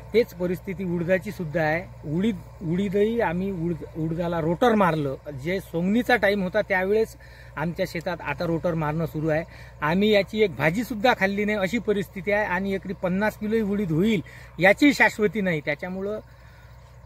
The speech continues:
मी तालुका कृषी अधिकारी आणि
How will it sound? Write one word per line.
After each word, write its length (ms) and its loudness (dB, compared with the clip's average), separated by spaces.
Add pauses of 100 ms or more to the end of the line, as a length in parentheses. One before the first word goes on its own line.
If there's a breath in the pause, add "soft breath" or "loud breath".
(600)
मी 300 0 (760)
तालुका 420 2
कृषी 300 -2
अधिकारी 460 0 (840)
आणि 300 2